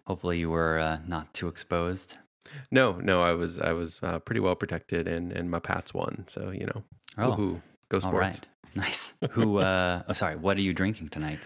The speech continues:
Speaker 2: Uh, I am actually just drinking a Manhattan. Uh, I, I'm, was very tired and just needed to whip something up, so just did a Manhattan. How about you?
Speaker 1: Uh, I'm s-, uh, trying a new drink. Uh, it's called the water, a water lily.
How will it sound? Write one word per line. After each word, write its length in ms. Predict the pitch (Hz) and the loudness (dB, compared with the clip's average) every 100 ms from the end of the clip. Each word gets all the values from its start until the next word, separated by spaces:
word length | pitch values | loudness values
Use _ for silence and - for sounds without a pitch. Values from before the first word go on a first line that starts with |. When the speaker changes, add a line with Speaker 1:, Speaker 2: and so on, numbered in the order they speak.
| - - | -16 -8
Speaker 2:
Uh, 400 | 107 104 101 104 - | 0 2 4 2 2
I 140 | 110 | 2
am 200 | 127 127 | 2 2
actually 320 | 117 113 131 | 2 2 0
just 260 | 101 117 107 | 0 0 0
drinking 300 | - 107 107 | -2 0 0
a 60 | 101 | 2
Manhattan. 680 | 104 98 104 107 107 104 107 - | 4 4 2 2 2 -2 -6 -8
Uh, 40 | 98 85 82 87 | -4 -2 0 0
I, 280 | 82 82 85 | 0 0 0
I'm, 340 | 82 80 82 - _ _ _ - | -2 -2 -6 -12 _ _ _ -12
was 240 | 98 90 90 | -6 -6 -2
very 240 | 95 92 | 2 2
tired 420 | 85 82 82 85 | 4 2 2 0
and 240 | 85 85 82 | -2 -4 -4
just 180 | - 95 | -6 -4
needed 160 | 92 | -4
to 40 | 87 | -2
whip 160 | 87 | -4
something 300 | - 85 - | -4 -6 -2
up, 200 | - - | -4 -4
so 220 | - - 87 _ _ _ _ | -4 -4 -4 _ _ _ _
just 220 | - 113 113 | -4 -2 0
did 100 | 98 | 0
a 40 | |
Manhattan. 460 | 95 90 80 - 85 | 2 4 2 0 -4
How 100 | - | 2
about 140 | 104 101 | 4 4
you? 120 | 90 - _ _ _ _ - | 2 0 _ _ _ _ -2
Speaker 1:
Uh, 280 | 101 90 90 | 2 4 4
I'm 180 | 98 101 | 2 0
s-, 140 | - - - - | -2 -10 -14 -4
uh, 120 | 92 | -4
trying 240 | - 101 90 | 0 0 2
a 60 | |
new 180 | 87 98 | 2 0
drink. 400 | 98 92 110 - - | 2 0 -2 -8 -6
Uh, 220 | 90 82 | -4 -4
it's 140 | 82 - | -6 -8
called 240 | 90 85 | -6 -4
the 80 | 82 | -4
water, 280 | 80 82 - | 0 0 0
a 60 | 80 | -2
water 280 | 80 85 | 0 0
lily. 320 | 87 95 117 | 0 0 -2